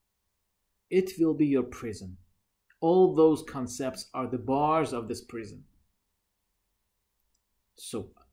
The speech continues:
Allah subhanahu wa ta'ala says, وَمَا هَذِهِ الْحَيَاةُ الدُّنْيَا إِلَّا لَهْوٌ وَلَعِبٌ وَإِنَّ الدَّارَ الْآخِرَةَ لَهِيَ الْحَيْوَانُ. If you really want the life, the real life, the eternal life,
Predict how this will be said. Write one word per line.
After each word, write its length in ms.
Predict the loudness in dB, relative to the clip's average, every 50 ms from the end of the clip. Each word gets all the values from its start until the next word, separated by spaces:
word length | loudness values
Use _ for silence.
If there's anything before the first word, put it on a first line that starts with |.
| _ _ _
Allah 280 | -4 -2 0 0 0 -2
subhanahu 440 | -4 -8 -10 -8 -10 -10 -10 -10 -10
wa 140 | -10 -12 -12
ta'ala 340 | -12 -14 -14 -14 -14 -14 -16
says, 240 | -14 -14 -14 -12 -10
وَمَا 320 | -8 -6 -6 -4 -4 -6
هَذِهِ 320 | -6 -6 -6 -6 -8 -8 -10
الْحَيَاةُ 400 | -10 -10 -10 -10 -10 -10 -10 -12
الدُّنْيَا 480 | -14 -14 -14 -16 -16 -16 -16 -18 -20 -20 _ _ _ _ _ _ _ _ _ 0 2
إِلَّا 640 | 2 2 2 -2 -6 -6 -6 -6 -8 -8 -8 -8
لَهْوٌ 840 | -8 -8 -8 -8 -10 -12 -10 -8 -6 -6 -4 -4 -2 -2 -2 -2 -2 -2
وَلَعِبٌ 600 | -4 -4 -4 -4 -2 -2 0 -2 -2 -4 -6 -12 -20 -20 _ _ _ _ _ _ _ _ _ _ _ _ _ -14
وَإِنَّ 320 | -10 -6 -4 -4 -4 -4
الدَّارَ 360 | -6 -6 -8 -8 -8 -8 -8
الْآخِرَةَ 580 | -8 -8 -6 -6 -8 -6 -6 -6 -4 -4 -4 -4
لَهِيَ 420 | -4 -2 0 2 2 2 2 -2
الْحَيْوَانُ. 580 | -4 -4 -4 -2 -2 0 -2 -2 -2 -4 -6 -6
If 220 | -6 -6 -6 -4 -4
you 160 | -2 0 0
really 320 | 0 2 2 2 4 4 2
want 300 | 2 2 2 0 4 4
the 100 | 4 6
life, 480 | 6 4 2 2 2 0 -2 -2 2
the 100 | 4 4
real 340 | 6 6 4 4 4 4 4
life, 220 | 2 0 0 -2
the 100 | -2 -4
eternal 380 | -4 -4 -4 -4 -2 0 0 0
life, 480 | 0 0 -2 -2 -2 -4 -6 -10 -16